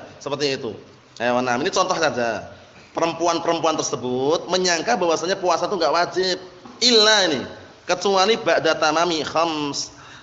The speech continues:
tamami, na'am barakallahu fikum, khamsa asyrata sanah. Kecuali kalau sempurna lima belas tahun.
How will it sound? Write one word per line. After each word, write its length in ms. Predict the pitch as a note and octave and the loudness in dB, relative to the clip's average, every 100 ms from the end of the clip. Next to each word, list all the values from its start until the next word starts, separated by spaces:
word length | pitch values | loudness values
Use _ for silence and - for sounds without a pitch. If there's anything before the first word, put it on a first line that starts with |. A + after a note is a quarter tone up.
| - | 0
tamami, 400 | D3 D3+ D#3+ D3 C3+ C#3 | 2 2 0 0 0 0
na'am 200 | D3 C#3 | 2 2
barakallahu 480 | D3 C#3+ C#3+ C3+ C#3 | 0 2 2 2 0
fikum, 480 | D#3+ D#3+ F#3+ G#3 - - - - | -4 -2 -2 -2 -8 -18 -20 -4
khamsa 480 | D#3+ E3 D3+ D#3 | 0 0 0 0
asyrata 480 | D#3+ - D#3+ D#3 F3+ | 0 0 0 2 0
sanah. 360 | E3+ C3+ B2 - - - - - - - - - | 2 0 -2 -8 -16 -20 -20 -20 -20 -20 -20 -8
Kecuali 400 | D3+ D#3 D3 F3 | -6 0 2 4
kalau 120 | E3 D3+ | 2 2
sempurna 440 | D#3 D3 D3+ E3+ | -2 0 0 0
lima 200 | E3+ D#3+ | 0 0
belas 240 | D3+ B2+ B2 | -2 -4 -2
tahun. 420 | A#2+ A#2+ A2 | -2 0 -2